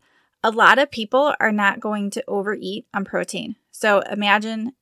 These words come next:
if you had a plate of chicken in front of you, you would stop. Versus if you had a plate of donuts, you could eat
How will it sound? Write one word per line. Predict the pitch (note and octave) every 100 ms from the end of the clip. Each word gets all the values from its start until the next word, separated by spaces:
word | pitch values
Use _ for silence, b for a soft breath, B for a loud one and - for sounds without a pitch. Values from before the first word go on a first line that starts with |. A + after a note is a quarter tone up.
| -
if | G3+ G3+
you | G3+ G3
had | F#3+ F#3 F#3 F3+ - _ _ _ _
a | G3
plate | - G#3+
of | A3 G#3+
chicken | - G3+ A3
in | A3
front | - F#3
of | G3 A3+
you, | C4+ D#4+ E4 _ _ _ _ _ _ _ _ _ _ _
you | G#3+ A#3
would | A#3+ A#3+ A#3 -
stop. | - - - G#3 - - - _ _ _ C#4+
Versus | A#3 B3 B3 A#3 A3 -
if | A3+
you | B3 C4
had | A#3 G#3+ G#3 G3+ - _
a | G#3
plate | - A3 G#3
of | G#3+ G3
donuts, | F3+ F3+ A#3 C#4 - -
you | A3+
could | A3+ A#3+ -
eat | - G3+ F#3+